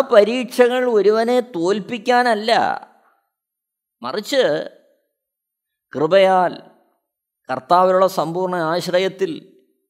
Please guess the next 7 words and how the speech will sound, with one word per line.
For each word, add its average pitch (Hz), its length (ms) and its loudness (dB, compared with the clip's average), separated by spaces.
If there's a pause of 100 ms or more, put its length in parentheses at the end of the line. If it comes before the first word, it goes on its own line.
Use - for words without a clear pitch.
(120)
വിശ്വാസത്തിൽ, 190 840 -2 (560)
ദൈവസ്നേഹത്തിൽ, 170 960 -2 (680)
ദൈവത്തോടുള്ള 196 500 0
ഭയത്തിൽ 175 580 -2 (1200)
അതെല്ലാം 170 840 0 (1400)
അനുസരിക്കുന്നതിനും 160 1040 -4 (380)
ആ 131 120 -2